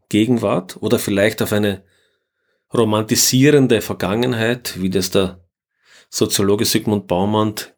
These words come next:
genannt hat, Retropien.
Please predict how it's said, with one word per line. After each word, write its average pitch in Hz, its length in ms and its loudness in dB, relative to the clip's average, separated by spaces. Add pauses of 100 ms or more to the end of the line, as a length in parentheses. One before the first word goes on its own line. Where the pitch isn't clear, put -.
(240)
genannt 92 480 -4
hat, - 340 -8 (240)
Retropien. 110 1000 -2